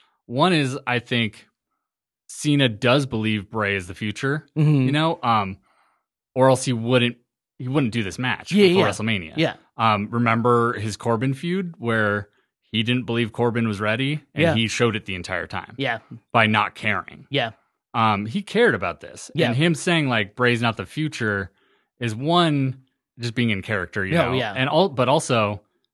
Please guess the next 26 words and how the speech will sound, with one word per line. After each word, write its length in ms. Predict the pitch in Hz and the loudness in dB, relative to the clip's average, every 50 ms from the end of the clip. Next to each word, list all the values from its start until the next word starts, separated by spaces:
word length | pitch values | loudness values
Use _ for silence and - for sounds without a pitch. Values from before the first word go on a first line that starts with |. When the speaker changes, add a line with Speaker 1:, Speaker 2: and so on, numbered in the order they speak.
| _ _ _ _ _ _ | _ _ _ _ _ _
Speaker 1:
Bray 280 | 117 127 135 147 151 | 0 2 2 2 2
now 180 | 147 143 135 120 | 2 2 0 2
has 280 | 107 120 117 120 - | 2 2 2 0 0
to 140 | - 123 110 | -2 -2 0
actually 300 | 107 101 98 - - 101 | 0 -2 -2 -4 -8 -12
prove 320 | 82 - - 113 113 113 127 | -12 -8 -6 -4 -4 -2 -2
it 260 | 160 180 - - _ - - | -2 -4 -4 -6 _ -8 -4
Speaker 2:
Yeah. 200 | 151 165 135 110 - _ _ _ _ | -2 -2 -2 -2 -6 _ _ _ _
Speaker 1:
by 200 | 117 110 107 101 | 2 2 2 2
stepping 400 | - - - 127 107 - 107 101 | 0 0 0 0 0 0 0 -2
up 140 | 101 95 - | -2 -2 -4
to 260 | - 104 95 90 85 | -6 -6 -6 -6 -8
his 200 | 82 - 98 90 | -10 -12 -12 -10
level. 380 | 98 92 87 - - - - 120 - | -8 -8 -8 -8 -10 -16 -16 -8 -6
Speaker 2:
Yeah. 240 | 139 135 113 95 - - - - - - - _ - | -4 -4 -4 -6 -10 -16 -20 -20 -20 -20 -20 _ 0
And 320 | 208 214 220 214 202 - - 143 135 - _ - | 2 2 2 2 0 -4 -8 -14 -20 -20 _ -16
<sighs> 520 | - - - - - _ _ _ _ _ | -16 -16 -16 -20 -20 _ _ _ _ _
his 160 | 202 208 175 | -2 -2 -2
promo 400 | - - 208 226 240 254 233 - - - | 0 0 2 4 4 4 4 2 2 -2
as 340 | 147 143 147 156 156 135 127 | -2 0 2 2 0 -2 -4
Bray 540 | 110 123 117 123 131 139 147 160 175 185 | -6 -6 -4 -2 0 0 0 0 0 0
was 480 | - - 120 123 127 120 110 113 - - _ _ | -2 -4 -6 -6 -6 -8 -8 -12 -18 -20 _ _
incredible. 800 | - 131 127 110 - - - 131 123 110 104 92 - - - - _ _ _ _ _ | -8 -8 -8 -8 -10 -6 -6 -6 -6 -6 -8 -12 -16 -18 -20 -20 _ _ _ _ _
Speaker 1:
Mm-hmm. 80 | 113 120 | -2 0
Speaker 2:
I 100 | 147 160 | 0 0
think, 420 | - - 208 202 202 190 185 - | 0 2 2 2 2 2 0 -6